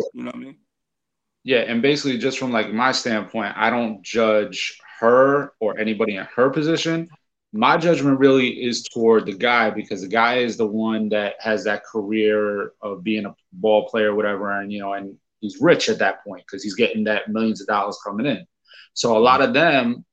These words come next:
Speaker 2: and I'm not just pointing out ball players, but they could be rappers, they could be actors, whatever the case is. When they got all that money coming in, in their mind, they're like, "Okay, I got the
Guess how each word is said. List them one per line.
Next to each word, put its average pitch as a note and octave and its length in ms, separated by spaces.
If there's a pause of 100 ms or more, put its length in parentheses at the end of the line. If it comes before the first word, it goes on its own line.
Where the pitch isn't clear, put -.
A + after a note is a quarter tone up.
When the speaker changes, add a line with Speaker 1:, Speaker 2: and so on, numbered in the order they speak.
(120)
Speaker 2:
and A2+ 100
I'm A2+ 80
not C3+ 160
just C#3 280 (240)
pointing C3+ 240
out A#2 200
ball C#3 260
players, G#2+ 280
but G2 100
they F2 120
could A2 200
be A2 100
rappers, G#2 720
they G2+ 100
could G2+ 160
be G#2+ 160
actors, G#2 680
whatever G#2 260
the - 60
case G#2 260
is. G#2 300 (340)
When A2 160
they C3+ 140
got C3+ 180
all C3+ 120
that A#2+ 160
money A#2+ 180
coming A2 300
in, B2+ 360 (600)
in A2 180
their D#3 220
mind, A#2+ 320
they're A#2 80
like, A2 240
"Okay, A2+ 400
I C3 100
got C#3 180
the C3+ 80